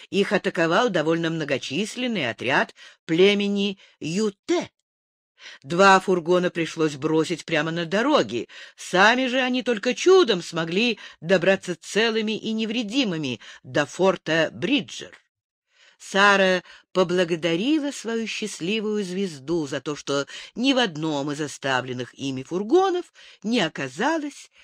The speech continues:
ее вещей. На дворе стоял конец августа. Они двигались все той же дорогой, но уже в обратном направлении,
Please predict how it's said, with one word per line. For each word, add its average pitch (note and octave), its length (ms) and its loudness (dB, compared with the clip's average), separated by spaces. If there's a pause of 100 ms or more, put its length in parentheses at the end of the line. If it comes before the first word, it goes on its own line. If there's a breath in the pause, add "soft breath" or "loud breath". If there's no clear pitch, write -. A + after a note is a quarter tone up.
(140 soft breath)
ее C#3+ 480 -6
вещей. - 560 -12 (1900)
На A3 220 0
дворе D4+ 520 0 (420 soft breath)
стоял E4 440 4
конец C#3+ 460 -4
августа. G#3 800 -4 (580 loud breath)
Они E4+ 400 8
двигались C4+ 640 2
все - 180 0
той C4 260 2
же A3 120 -4
дорогой, E3+ 640 0 (260 loud breath)
но A3+ 280 2
уже A3 340 2
в D#4 60 2
обратном A#3+ 760 0
направлении, B2 920 -6